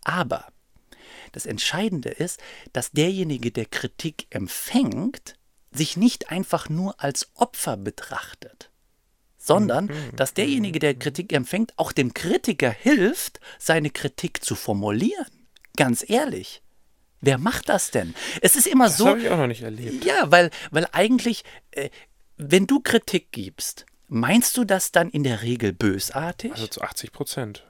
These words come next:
Speaker 2: Ist das,
Speaker 1: Wirklich?
Speaker 2: ist das in der Regel?
Speaker 1: Aber,
Speaker 2: Achtzig Prozent?
Speaker 1: äh, du meinst das jetzt sarkastisch?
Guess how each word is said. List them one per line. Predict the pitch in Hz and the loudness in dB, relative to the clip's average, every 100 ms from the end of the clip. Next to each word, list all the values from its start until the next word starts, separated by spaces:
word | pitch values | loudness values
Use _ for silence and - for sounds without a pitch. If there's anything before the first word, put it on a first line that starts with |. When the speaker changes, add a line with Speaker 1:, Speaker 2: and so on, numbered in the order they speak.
| - | -12
Speaker 2:
Ist | 131 | -2
das, | 131 | 4
Speaker 1:
Wirklich? | 156 135 | 4 4
Speaker 2:
ist | 143 | 2
das | 135 | 2
in | - | 0
der | 123 110 | -4 -4
Regel? | 117 165 262 _ _ _ _ | -4 -4 -8 _ _ _ _
Speaker 1:
Aber, | - 139 | 0 4
Speaker 2:
Achtzig | 156 | 4
Prozent? | - 135 - 151 | 2 -2 0 0
Speaker 1:
äh, | 165 | 0
du | 160 | 2
meinst | 214 240 | 4 6
das | 220 | 4
jetzt | 208 208 | 2 2
sarkastisch? | 202 - - - - - - | 2 2 -2 -4 -10 -14 -16